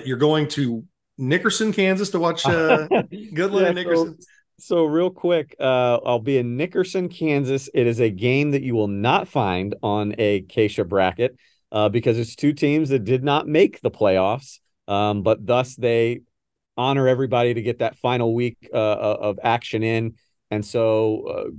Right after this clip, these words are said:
Speaker 2: Goodland has a young man in the recruiting world. You're probably familiar with him by now, Lincoln Cure, uh, freak athlete,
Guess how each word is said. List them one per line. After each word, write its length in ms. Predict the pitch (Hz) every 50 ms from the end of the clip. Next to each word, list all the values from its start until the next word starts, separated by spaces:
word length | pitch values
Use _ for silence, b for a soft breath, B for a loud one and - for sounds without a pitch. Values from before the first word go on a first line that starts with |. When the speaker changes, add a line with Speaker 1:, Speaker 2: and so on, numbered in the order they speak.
| 117
Speaker 2:
Goodland 460 | 117 - 151 160 156 170 165 160 160
has 340 | 151 143 135 131 127 127 120
a 80 | 120 120
young 300 | 113 123 127 131 135 127
man 380 | 123 127 127 131 131 131 127 123
in 100 | 117 113
the 80 | 117
recruiting 460 | 113 113 110 - - 156 147 143 143 135
world. 360 | 131 131 135 131 131 123 127 - _ _ _ _
You're 200 | - 110 107 -
probably 300 | - 123 120 123 123 120
familiar 360 | - 127 123 127 127 127 120
with 140 | 117 107 107
him 80 | 104
by 160 | 98 101 101
now, 180 | 101 104 101 98
Lincoln 460 | 95 92 104 113 123 - 147 147 143
Cure, 460 | - - 139 127 113 101 95 95 110 - _ _ _ _ _ _ _ _
uh, 200 | 95 95 95 95 98 - - - - - _
freak 340 | 143 143 151 156 156 156 - -
athlete, 500 | 123 127 127 123 - 135 127 123 120 120